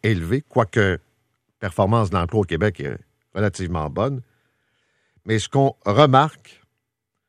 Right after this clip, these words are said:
c'est que, oui, il y a l'effet de la pandémie,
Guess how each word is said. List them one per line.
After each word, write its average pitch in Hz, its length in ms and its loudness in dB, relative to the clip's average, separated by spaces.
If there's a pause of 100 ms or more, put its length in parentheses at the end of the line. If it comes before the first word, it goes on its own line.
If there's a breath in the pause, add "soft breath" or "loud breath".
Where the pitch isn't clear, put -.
(440)
c'est - 360 -6
que, 135 360 4 (1080)
oui, 120 180 0
il 156 60 0
y 123 40 4
a 101 40 4
l'effet 98 280 0
de 110 60 0
la 95 80 2
pandémie, 90 640 -2